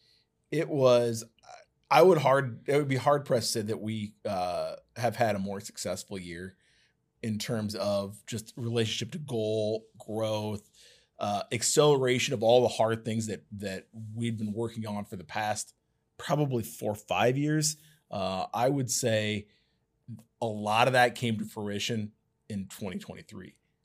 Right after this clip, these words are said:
So you saw us take huge leaps and bounds in a lot of different areas in twenty-three.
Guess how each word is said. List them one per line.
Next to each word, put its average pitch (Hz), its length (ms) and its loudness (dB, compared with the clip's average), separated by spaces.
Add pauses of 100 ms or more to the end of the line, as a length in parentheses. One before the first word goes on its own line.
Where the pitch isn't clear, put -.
So 117 260 -6
you 127 260 -2
saw 117 300 6
us 110 280 -2
take 104 400 -8 (260)
huge 180 720 0
leaps 120 300 -2
and 101 120 -4
bounds 95 460 -6 (100)
in 110 120 -6
a 98 100 -6
lot 101 500 0
of 104 120 -4
different 101 320 -10
areas 85 360 -12
in 92 120 -14
twenty-three. 95 580 -18